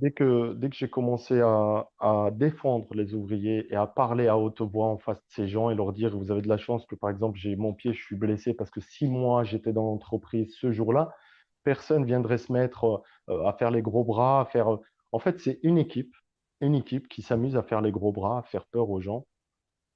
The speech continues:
d'accord, qui ont un lien avec notre patron, qui ont un lien avec monsieur C. Et, euh, et, euh, à partir de là, mon cauchemar, moi, il a commencé.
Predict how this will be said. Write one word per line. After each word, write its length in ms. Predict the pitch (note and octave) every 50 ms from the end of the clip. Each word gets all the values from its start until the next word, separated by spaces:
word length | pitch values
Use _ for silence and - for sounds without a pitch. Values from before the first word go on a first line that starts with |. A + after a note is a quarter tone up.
| _ _ -
d'accord, 360 | F#2+ F#2 - B2 C#3+ - -
qui 140 | - - B2+
ont 140 | D3 D#3 D3+
un 60 | C3
lien 360 | B2 A#2+ A#2+ B2+ C#3 C3+ C3 _ _ _
avec 280 | - G#2+ G#2+ A#2 A2+ -
notre 320 | B2 A#2+ A#2 - - A2+
patron, 460 | G2+ - A#2 G#2 - - B2+ D3 - _ _ _ _
qui 160 | _ - - A2
ont 160 | A2+ B2+ B2+
un 80 | A#2
lien 300 | G#2 G#2 A2 B2 B2 - -
avec 240 | - G2 G#2 G2 -
monsieur 580 | G#2 G#2 G2 F#2 - - G#2+ G2+ F#2+ F#2 - - _ _ _ _ _ _ _ _ _ _ _ _ _ _ _ _ -
C. 380 | - - - B2 C3 - - _ _ _ _ _ _ _ _ _ _ _ _ _ _ _ _ _ _ _ _ _ _ _ _ _ _ _ _ _ _ _ _ _ G#2
Et, 220 | G#2+ A2+ A2 A2
euh, 460 | G#2+ G#2 G#2 G#2 G2+ G2+ G2 G2 F#2 - - - - -
et, 300 | G#2 G2+ F2+ F2 F#2 F2+
euh, 120 | F2+ - - - - - _ -
à 80 | -
partir 280 | - A2 - - - G#2+
de 100 | G#2+ A2+
là, 100 | A#2 C#3+
mon 140 | D3 B2 G#2+
cauchemar, 420 | - - A2 - - B2+ B2+ A#2+
moi, 160 | A#2 A#2+ A#2+ A#2+
il 80 | G#2+
a 60 | G2+
commencé. 500 | F#2+ - G#2 G#2+ G#2+ G2+ - - G#2 G2+